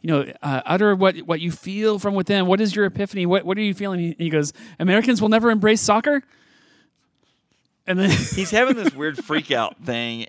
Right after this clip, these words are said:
Speaker 2: and so he's, like, having, like, a vis-, these visions,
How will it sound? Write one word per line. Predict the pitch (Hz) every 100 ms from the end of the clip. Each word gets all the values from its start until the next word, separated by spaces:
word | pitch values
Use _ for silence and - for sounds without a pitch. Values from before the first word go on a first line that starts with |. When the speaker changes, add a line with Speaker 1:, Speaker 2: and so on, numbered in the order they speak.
| -
Speaker 2:
and | 107
so | 139
he's, | 131 123
like, | 127
having, | - 160 139
like, | 123 104
a |
vis-, | 101 139 135
these | - 120 107 101
visions, | 135 120 110 101 101